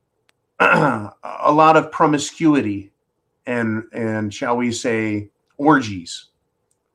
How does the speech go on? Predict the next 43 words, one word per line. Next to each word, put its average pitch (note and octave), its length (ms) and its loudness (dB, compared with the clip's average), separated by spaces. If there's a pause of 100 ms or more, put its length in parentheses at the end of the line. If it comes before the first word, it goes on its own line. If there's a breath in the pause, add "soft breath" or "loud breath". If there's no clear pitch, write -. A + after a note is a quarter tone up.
(120)
where A#2+ 140 0
they're A#2 140 0
spreading C3+ 460 2
it B2+ 160 -2
readily C#3 500 4
from B2+ 200 -4
one C3+ 180 4
to B2+ 100 0
another. G#2 380 0 (200)
It's D3 180 0
not F3 200 4
coming F3 280 0
from F3 200 0
a E3+ 40 2
community D3 760 0 (320)
that C#3+ 120 2
is C#3+ 100 0
keeping E3+ 400 2
themselves D#3+ 520 4
in E3 80 0
their F3+ 120 0
closet C3 680 4 (220)
and B2+ 140 -2
having C#3 300 2
monogamous C3+ 800 2
homosexual C#3 680 0
relationships. A2 960 -4 (460)
It's - 380 0
Fruit E3 180 2
Loops B2 300 -2
out G#2+ 240 0
there G2+ 440 -2 (120)
that B2+ 160 2
are B2 80 2
swinging. B2+ 680 0 (380)
And A#2+ 120 -2
when C3 100 2
I C3+ 80 4
say C3 220 -2
swinging, A#2+ 480 0
I A#2 120 2
mean A#2+ 240 0
that A#2 340 0